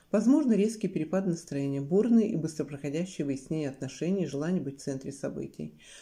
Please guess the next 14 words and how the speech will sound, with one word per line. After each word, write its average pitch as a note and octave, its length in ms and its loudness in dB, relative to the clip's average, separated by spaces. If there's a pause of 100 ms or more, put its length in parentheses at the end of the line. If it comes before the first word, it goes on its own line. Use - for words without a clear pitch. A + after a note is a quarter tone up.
(120)
Совет A#3+ 340 2
любителям G3+ 520 2
экстрима D#3 500 -2
и - 120 -2
острых E3 380 -4
ощущений. D3+ 540 -6
Не G3 80 2
забывайте G#3+ 500 0
об C#3 80 -4
осторожности. C3 680 -6
Период D3 360 -2
отличается D3+ 600 -4
повышенной D#3+ 640 -2 (260)
травматичностью. - 1120 -6